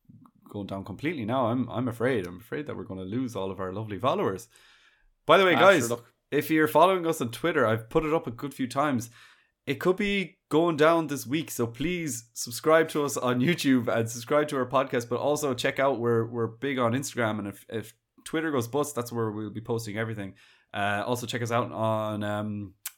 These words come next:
Speaker 1: TikTok and Facebook and all the lovely stuff, and Patreon if you're one of those kind of people.
Speaker 2: Hmm.
Speaker 1: We'd love to see you there. But yeah,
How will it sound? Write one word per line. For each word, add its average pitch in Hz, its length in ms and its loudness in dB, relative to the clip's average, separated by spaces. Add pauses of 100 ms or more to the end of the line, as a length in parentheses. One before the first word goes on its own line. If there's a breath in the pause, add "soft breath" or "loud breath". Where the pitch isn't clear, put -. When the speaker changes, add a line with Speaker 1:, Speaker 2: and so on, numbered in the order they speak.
Speaker 1:
TikTok - 580 0
and 123 160 2
Facebook 143 560 -6
and 98 460 -6
all 107 180 -4
the 104 80 -10
lovely 98 240 -12
stuff, - 320 -18
and 320 140 -6
Patreon 95 440 -6 (200)
if - 100 -18
you're 98 120 -8
one 98 120 -8
of 92 80 -12
those 95 200 -12
kind 98 140 -12
of 92 80 -16
people. 127 260 -8
Speaker 2:
Hmm. 247 260 0 (340 loud breath)
Speaker 1:
We'd 107 80 -18
love 98 140 -14
to - 60 -16
see 98 120 -10
you 98 80 -8
there. 127 320 -2 (420 soft breath)
But 208 120 -4
yeah, 285 140 10